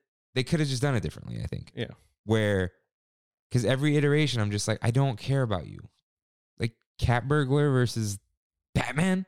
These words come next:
Speaker 2: Mm-hmm.
Speaker 1: And I don't even like Batman that much. Uh,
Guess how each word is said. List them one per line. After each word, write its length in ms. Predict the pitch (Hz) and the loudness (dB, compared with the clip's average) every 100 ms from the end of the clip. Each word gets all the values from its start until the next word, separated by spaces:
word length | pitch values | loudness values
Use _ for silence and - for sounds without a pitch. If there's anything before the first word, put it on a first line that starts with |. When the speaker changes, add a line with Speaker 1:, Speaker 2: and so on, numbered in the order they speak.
| _ _ | _ _
Speaker 2:
Mm-hmm. 100 | 113 110 _ _ _ _ _ _ - | -20 -20 _ _ _ _ _ _ -2
Speaker 1:
And 100 | 165 | 0
I 40 | 254 | 0
don't 120 | 349 | 0
even 160 | 285 | 0
like 160 | 285 294 | 0 2
Batman 380 | 233 107 113 - | 0 0 -4 -6
that 160 | 55 | -10
much. 260 | 50 - - _ _ _ _ - _ _ _ _ - | -12 -14 -16 _ _ _ _ -20 _ _ _ _ -2
Uh, 460 | 95 95 87 85 | 0 2 2 0